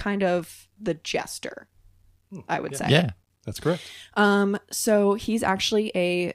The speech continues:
Speaker 1: Ko-, Kowakian?
Speaker 2: Kowakian is how I
Speaker 1: Kowakian.
Speaker 2: always said it.
Speaker 1: Um, he's literally a Kowakian monkey lizard.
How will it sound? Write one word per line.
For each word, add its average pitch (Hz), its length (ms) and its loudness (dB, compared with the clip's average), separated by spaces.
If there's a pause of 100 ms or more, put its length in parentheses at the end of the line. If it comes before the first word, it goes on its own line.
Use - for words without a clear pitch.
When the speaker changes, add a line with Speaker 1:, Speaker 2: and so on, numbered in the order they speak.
(120)
Speaker 1:
Ko-, 170 300 -2 (360)
Kowakian? 226 680 0 (400)
Speaker 2:
Kowakian 127 480 -2 (300)
is 120 60 4
how 117 160 4
I 107 120 2
Speaker 1:
Kowakian. 175 100 -4 (300)
Speaker 2:
always 98 220 -6
said 101 180 -8
it. 110 160 -12
Speaker 1:
Um, 190 360 4
he's 220 300 -2
literally 247 340 4
a 208 180 2
Kowakian 185 760 4
monkey 170 340 0
lizard. 151 420 -4